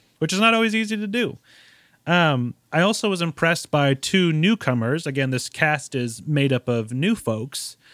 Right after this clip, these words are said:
uh, for the, for the most part. Again, there's some of the legacy characters as we discussed, but it's mainly new teenagers and or, uh, young college students. I wasn't quite sure the ages of some people, but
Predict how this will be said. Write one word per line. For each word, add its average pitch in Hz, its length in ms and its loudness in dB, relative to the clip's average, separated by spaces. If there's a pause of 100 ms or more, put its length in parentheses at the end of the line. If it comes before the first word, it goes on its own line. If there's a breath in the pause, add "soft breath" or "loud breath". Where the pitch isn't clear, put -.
(360 soft breath)
uh, 120 160 2
for 131 160 -4
the, 117 220 0
for - 160 -4
the 117 80 -4
most 113 300 -2
part. 117 180 -2
Again, 117 460 -4
there's 117 200 0
some 123 160 0
of 107 60 -4
the 110 120 -2
legacy 110 420 -2
characters 104 460 -2
as 98 100 -8
we 101 160 -6 (120)
discussed, 107 600 -8
but 104 240 -10 (340 soft breath)
it's 117 160 -8
mainly 120 480 2
new 147 380 2
teenagers 127 680 0
and 123 260 -4
or, 113 320 2 (180)
uh, 113 300 2
young 131 420 2
college 185 360 -2
students. 220 400 -2
I 165 80 2
wasn't 165 380 -2
quite 160 280 -2
sure 131 320 2
the 127 200 -2
ages 113 360 0
of 101 100 -6
some 110 180 -4
people, 110 280 -6
but 123 260 2